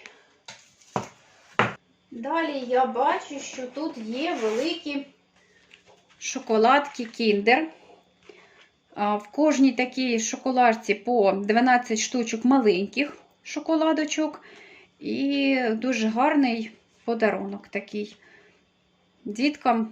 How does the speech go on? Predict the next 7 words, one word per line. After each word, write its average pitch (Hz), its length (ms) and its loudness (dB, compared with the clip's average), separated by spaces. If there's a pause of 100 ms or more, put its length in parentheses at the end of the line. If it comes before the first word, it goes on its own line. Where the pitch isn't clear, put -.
такий 226 280 -4
шоколад 196 600 -2 (160)
до 185 160 2
вподоби. 311 640 2 (1500)
Ось 240 140 -12
такі 233 320 -8
шоколадки. 202 640 -6